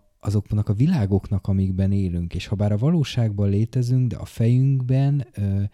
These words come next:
gondolatilag tudunk olyan világokat alkotni, aminek segítségével olyan, mintha, ö, kvázi a Matrixban lennénk, de nem szó szerint. Tehát ez lehet istenhit,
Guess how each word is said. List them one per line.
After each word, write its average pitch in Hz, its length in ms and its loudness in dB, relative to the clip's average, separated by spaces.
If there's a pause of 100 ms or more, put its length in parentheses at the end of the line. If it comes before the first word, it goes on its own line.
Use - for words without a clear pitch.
(340)
gondolatilag 123 760 2
tudunk 127 320 0
olyan 101 160 2
világokat 98 560 -2
alkotni, 113 760 -2 (640)
aminek 110 320 4
segítségével 123 800 -2
olyan, 143 360 4
mintha, 95 760 0 (720)
ö, 101 80 -6
kvázi 98 500 0
a 95 60 2
Matrixban 92 680 -2
lennénk, 90 580 -4 (160)
de 101 100 0
nem 101 160 4
szó 92 320 -4
szerint. 85 560 -10 (300)
Tehát 90 260 -4
ez 92 140 -8
lehet 95 560 -6 (100)
istenhit, 110 840 -2